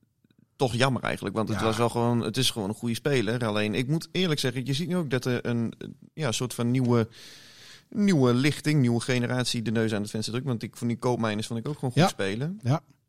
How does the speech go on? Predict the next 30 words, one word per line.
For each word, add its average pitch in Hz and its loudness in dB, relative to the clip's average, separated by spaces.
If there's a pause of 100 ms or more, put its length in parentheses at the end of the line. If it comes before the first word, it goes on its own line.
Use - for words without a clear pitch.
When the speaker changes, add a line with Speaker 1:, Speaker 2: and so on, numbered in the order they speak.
(100)
Speaker 1:
Nou 127 -2
ja, 95 -2
en 98 -4
onze 110 -4
Speaker 2:
En 117 6
Frenkie 135 6
de 120 8
Jonge. 117 8 (100)
Speaker 1:
Ja, 98 -4
ja, 90 -8
ja, 92 -8
Speaker 2:
Ach, 123 -2
Speaker 1:
ja, 113 4
ja. 117 6
Speaker 2:
man. 107 4 (120)
Speaker 1:
Ja, 104 -2
Speaker 2:
Die 117 2
Speaker 1:
dat, 131 8
Speaker 2:
laatste 139 8
Speaker 1:
die 117 4
hebben 131 6
al 143 10
Speaker 2:
goal, 147 10
Speaker 1:
eventjes, 139 0
ja. 98 -6
Speaker 2:
hoe 131 4
die 135 8
die 135 8
bal 151 8
opdreef. 156 6